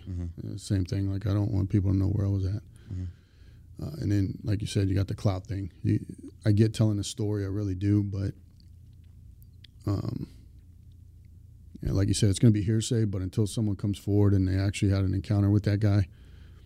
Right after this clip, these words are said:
Speaker 2: that's all it's gonna be. But at the same time, it's, you're doing charity work, but you gotta tell everybody it's no longer charity work. You're doing it for yourself.
Speaker 1: Mm.
Speaker 2: So that's, I don't think that helped anything. And, and I understand that there's a process to get through those gates.
Speaker 1: Mm-hmm.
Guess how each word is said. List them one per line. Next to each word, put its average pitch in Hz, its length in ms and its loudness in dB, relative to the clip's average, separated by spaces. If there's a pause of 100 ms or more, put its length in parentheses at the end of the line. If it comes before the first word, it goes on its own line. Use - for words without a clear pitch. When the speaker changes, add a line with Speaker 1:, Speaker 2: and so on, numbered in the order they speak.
(340)
Speaker 2:
that's - 180 0
all 90 120 4
it's 85 120 -2
gonna 90 160 2
be. 92 220 2
But 90 280 -4 (220)
at 104 80 0
the - 80 -6
same 95 260 2
time, 95 300 0
it's, - 280 -6 (920)
you're - 100 -2
doing 113 200 8
charity 120 280 4
work, 117 380 4 (460)
but 101 80 0
you 98 80 0
gotta 101 120 4
tell 117 180 0
everybody 113 340 2 (100)
it's - 140 -10
no 107 80 6
longer 98 180 4
charity 95 300 0
work. 95 160 0
You're 101 80 2
doing 101 160 4
it 87 60 -2
for 95 80 -2
yourself. 92 460 -4 (100)
Speaker 1:
Mm. 95 260 -6
Speaker 2:
So 95 440 -8
that's, 101 460 -4 (1000)
I 101 80 0
don't 98 140 4
think 98 160 4
that 107 160 2
helped 110 220 -2
anything. 107 420 -2
And, - 380 -10
and 107 160 6
I 107 100 6
understand 107 360 4
that 101 80 2
there's 101 180 2
a 92 60 -2
process 104 540 -2
to 107 100 -6
get 101 160 -4
through 101 180 2
those 107 200 4
gates. 110 420 -4 (320)
Speaker 1:
Mm-hmm. 90 120 -8